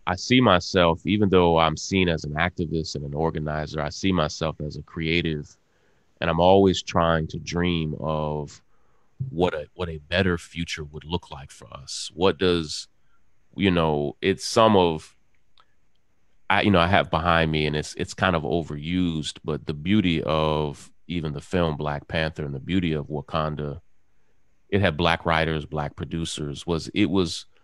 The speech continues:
the first mainstream telling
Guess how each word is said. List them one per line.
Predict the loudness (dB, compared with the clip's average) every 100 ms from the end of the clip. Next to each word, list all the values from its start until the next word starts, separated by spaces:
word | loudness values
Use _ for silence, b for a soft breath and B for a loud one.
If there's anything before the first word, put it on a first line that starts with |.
| _ -12
the |
first | -4 2 2 2 0
mainstream | 4 6 6 4 2 -4 -2 0 0 -2 -4 -6 -12 -20 -20 -20 -20 -20 _ -20 -20 -10
telling | 0 2 2 0 -4